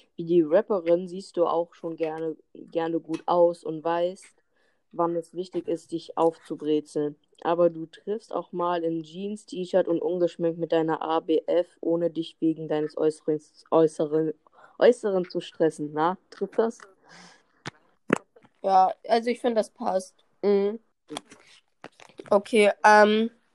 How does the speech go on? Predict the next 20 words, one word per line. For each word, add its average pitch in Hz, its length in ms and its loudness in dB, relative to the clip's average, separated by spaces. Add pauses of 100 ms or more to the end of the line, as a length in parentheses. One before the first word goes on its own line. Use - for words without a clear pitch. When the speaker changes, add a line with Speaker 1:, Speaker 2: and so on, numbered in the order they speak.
(400)
Speaker 2:
jetzt 220 320 4
wäre 233 300 6
die 240 80 -10
Frage, 214 440 0
sollen 220 360 -2
wir 262 60 -10
noch 254 140 -10 (160)
oder 220 560 -4 (720)
nicht? 202 300 -6
Speaker 1:
Also 170 260 2
wir 170 220 0
nehmen 185 240 -4
jetzt 170 160 -4
schon 160 180 -12
vierunddreißig 156 560 -8
Minuten 151 440 -12
auf. 156 400 -6
Also 151 220 -10
mir 156 200 -6
ist - 180 -10